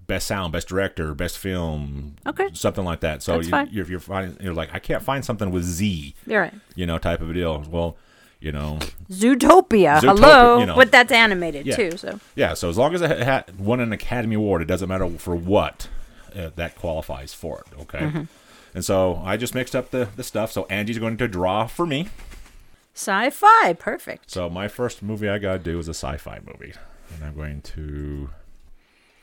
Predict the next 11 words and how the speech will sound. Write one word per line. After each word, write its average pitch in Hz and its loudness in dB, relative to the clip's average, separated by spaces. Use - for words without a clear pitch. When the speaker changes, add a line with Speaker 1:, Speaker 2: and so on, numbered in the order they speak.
Speaker 1:
put - -12
my 80 -12
genre 82 -12
or 82 -10
my 78 -10
subcategory 80 -12
down 82 -12
here 85 -12
is 82 -14
sci-fi. 78 -10
And 107 -8